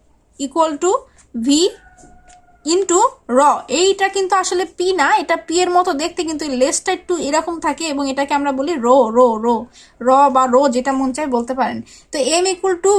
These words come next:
V র, ঠিক আছে? তো এখান থেকে আমরা এই সূত্রটা দেখলাম। তো এখান থেকে চাইলে আমরা র এর মানটা বের করতে পারি যে ঘনত্বর মান কত আসবে। ঘনত্বর মান আসবে M by V। আচ্ছা, তো এই সূত্রটা একটু দেখে রাখেন, হ্যাঁ, এটা একটু দেখে রাখেন। এরপরে আমরা লাস্ট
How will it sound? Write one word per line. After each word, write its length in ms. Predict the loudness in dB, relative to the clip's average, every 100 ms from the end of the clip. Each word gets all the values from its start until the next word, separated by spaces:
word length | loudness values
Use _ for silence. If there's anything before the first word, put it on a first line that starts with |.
| 2
V 20 | 0 2 2 0 _ _
র, 80 | 2 2 2 -4 -20 -2
ঠিক 140 | 0
আছে? 220 | 2 2
তো 100 | 2
এখান 340 | 2 2 0 0
থেকে 180 | 0 2
আমরা 220 | 0 0
এই 60 |
সূত্রটা 320 | -4 -6 -6 -2
দেখলাম। 400 | -2 0 -2 -2
তো 80 |
এখান 260 | -4 -2 -2
থেকে 160 | -4 -2
চাইলে 360 | 0 0 2
আমরা 320 | 0 2 0
র 180 | 4 4
এর 120 | 2
মানটা 280 | 0 -2 0
বের 120 | -2 -4
করতে 260 | -6 -8
পারি 220 | -4 -4
যে 100 | -4
ঘনত্বর 420 | -4 -2 -2 -4 -2
মান 220 | -2 -2
কত 200 | -4 -2
আসবে। 300 | -4 -2 -6 -8 -18 -18 -6
ঘনত্বর 420 | -2 -2 -2 -2
মান 240 | 0 0 0
আসবে 280 | -2 -2 -6 -4 -2
M 160 | 0 0
by 120 | 0 0 -2
V। 120 | -4 -8 _ _ -6
আচ্ছা, 200 | -6 -8 -14 -16 -6
তো 60 |
এই 120 | -2
সূত্রটা 320 | 0 -2 -6 -6
একটু 140 | -4
দেখে 260 | -2 -2 -2
রাখেন, 360 | -2 -6 -12 -6
হ্যাঁ, 240 | -2 -2 0
এটা 120 | -2
একটু 140 | 0
দেখে 240 | 0 0 -2
রাখেন। 300 | -4 -6 -10 -16 -14
এরপরে 380 | -2 -2 2 2
আমরা 500 | 4 2 2 2 2 -2 -16 -10
লাস্ট 460 | 0 2 2 -2